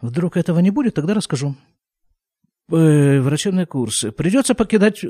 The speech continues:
кибуц и выходить в большую эмигра-, эмигрантскую жизнь. Но это все-таки было страшновато, да? Это как-то было,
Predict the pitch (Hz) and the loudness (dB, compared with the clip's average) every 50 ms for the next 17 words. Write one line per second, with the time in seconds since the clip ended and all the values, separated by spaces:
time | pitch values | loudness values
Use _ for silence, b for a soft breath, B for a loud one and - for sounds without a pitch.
0 | - - - 165 139 123 143 156 170 - - 156 147 143 - - 135 139 214 - | -8 -4 -2 0 0 2 0 0 0 2 0 0 0 0 0 0 0 0 -2 -2
1 | - 135 117 117 151 175 180 160 - - 190 233 233 220 214 208 208 - 185 196 | -4 -6 -2 0 2 2 2 2 0 -2 0 2 2 2 2 2 0 0 2 2
2 | 202 196 165 175 185 190 175 - _ _ - - - - - - - _ _ - | 2 2 2 2 2 2 0 -2 _ _ -18 -16 -14 -14 -14 -16 -18 _ _ 0
3 | 170 175 180 165 131 131 147 175 196 190 170 - - - 170 160 143 110 113 131 | 2 4 4 4 4 4 4 4 4 2 0 -2 -2 0 0 0 0 0 -2 -2
4 | 135 123 104 92 104 120 - B B B B B B _ _ _ _ - 160 196 | -2 -4 -4 -6 -8 -12 -16 B B B B B B _ _ _ _ 2 4 4
5 | 180 185 180 - - 220 - 226 - 233 202 196 240 233 220 - - 214 240 233 | 4 4 2 0 0 0 0 0 0 0 0 2 2 2 0 0 0 0 0 0
6 | - - 247 254 233 220 156 120 - - 117 120 135 185 202 196 B B B B | 2 2 2 4 4 4 4 2 2 -2 -4 -2 0 0 0 -2 B B B B
7 | B B B 127 - 185 170 208 190 - - 202 185 165 156 160 208 214 208 208 | B B B -4 -2 -2 -2 -2 -4 -4 -2 -2 -2 -2 0 2 2 4 4 4
8 | 196 180 | 2 0